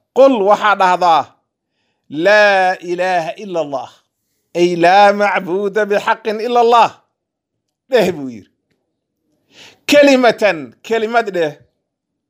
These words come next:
Oo waxaa laga bedelayaa laa ilaaha ila Allah kelimatan. Qaarna culummada waa rafciyeen, waxay yidhahdeen kelimatun,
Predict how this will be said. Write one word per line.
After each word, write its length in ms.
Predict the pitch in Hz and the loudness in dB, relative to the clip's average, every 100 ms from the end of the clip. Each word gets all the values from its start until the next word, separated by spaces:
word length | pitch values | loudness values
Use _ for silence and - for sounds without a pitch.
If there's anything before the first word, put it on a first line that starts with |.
| _ | _
Oo 180 | 160 180 | -2 2
waxaa 240 | 196 208 202 | 4 4 2
laga 200 | 202 233 | 2 0
bedelayaa 680 | 208 180 220 220 220 226 226 226 - | -2 -2 -2 0 2 2 0 -4 -8
laa 220 | 180 233 | 0 0
ilaaha 220 | 220 208 | 0 -4
ila 80 | 208 | -6
Allah 180 | 202 190 _ | -6 -6 _
kelimatan. 640 | 262 254 214 170 - 139 - _ _ _ _ _ _ _ _ _ _ _ - | -2 -2 -2 -6 -8 -12 -12 _ _ _ _ _ _ _ _ _ _ _ -2
Qaarna 340 | 196 220 240 269 | 2 4 4 0
culummada 360 | 240 240 254 254 | 0 0 2 2
waa 240 | 247 233 | 2 2
rafciyeen, 460 | 208 196 196 240 254 | 2 -2 -4 -4 -2
waxay 200 | 254 233 | -2 -2
yidhahdeen 340 | 220 208 220 202 | 0 0 -2 -6
kelimatun, 760 | 240 247 240 214 226 214 180 | -4 -4 -2 -2 -4 -8 -10